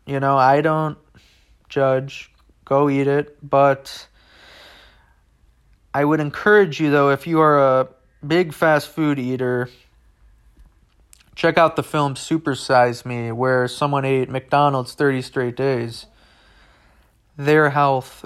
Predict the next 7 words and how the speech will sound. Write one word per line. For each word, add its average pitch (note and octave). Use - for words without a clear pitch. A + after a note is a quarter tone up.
deteriorated C3+
completely, D3+
went C#3+
into C#3
the C3+
straight D#3
garbage. A#2+